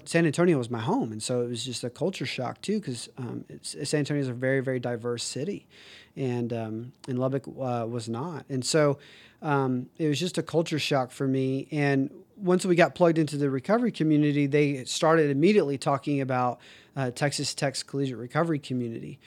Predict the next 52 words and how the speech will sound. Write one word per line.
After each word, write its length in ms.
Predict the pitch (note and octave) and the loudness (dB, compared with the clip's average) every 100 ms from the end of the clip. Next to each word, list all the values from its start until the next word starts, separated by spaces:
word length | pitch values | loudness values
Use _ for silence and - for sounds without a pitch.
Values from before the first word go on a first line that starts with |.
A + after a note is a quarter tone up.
| - _ | -20 _
And 80 | C3+ | -2
they're 80 | |
like, 100 | B2 B2+ | -2 0
"Hey, 140 | G#3+ | 0
have 140 | G#3 | 0
you 60 | C#3+ | 0
heard 160 | C3+ D#3 | 4 4
of 100 | D3 | 4
this 140 | C3 | 0
center?" 380 | - F3 C3 G#2+ | 0 0 0 -4
That's 220 | A#2+ B2 | -8 -6
what 100 | B2+ | -6
they, 300 | B2 A#2 A2 _ | -4 -6 -6 _
they 200 | - A#2 | -10 -10
called 320 | A2 C3+ F3+ C3+ | -6 0 0 0
it. 100 | A#2+ | -4
And 100 | A#2 | -6
I 60 | |
was 160 | A2+ A#2+ | -10 -12
like, 140 | A2+ | -8
"I, 100 | B2+ C3+ _ - | -6 -8 _ -8
no, 220 | C#3+ D#3+ | -6 -4
I 80 | A2+ | -6
have 160 | A#2 | -2
no 140 | C3 C#3 | 0 2
idea 280 | C#3 D3+ | 2 0
what 180 | B2+ C3 | 0 -2
that 180 | B2+ A2+ | -4 -6
is." 260 | A2 G#2+ A#2+ | -8 -10 -4
And 80 | C3 | 0
they're 100 | C3+ | 0
like, 140 | C3 | -2
"Oh, 180 | A#3+ C#4 | -4 -2
they'll 140 | E3+ | 0
give 220 | F#3 F#3 | 2 2
you 80 | F3 | 2
scholarships 720 | D#3 - F3 G3 F3 D#3 - | -2 0 0 0 0 -4 -6
to 100 | - | -4
go 140 | D3 D#3+ | 4 4
to 80 | D3 | 4
school, 500 | - - D#3+ G#3+ G3+ | -2 0 0 0 0
and 120 | B2+ | 0
they 100 | C#3+ | -2
can, 200 | D3 B2 - - - D#3+ | -2 -6 -6 -18 -14 -8
g-, 140 | D#3 | -8
you 160 | - D#3+ | -2 2
know, 80 | D3 | 4
they've 140 | D3 D#3 | 4 2
got 140 | C#3 | 0
sober 360 | - F3 E3 D#3+ | 2 4 4 4
living, 580 | D#3 E3+ G3 G3+ G3+ | 6 6 6 4 4
and 160 | D#3+ A#2 | 2 0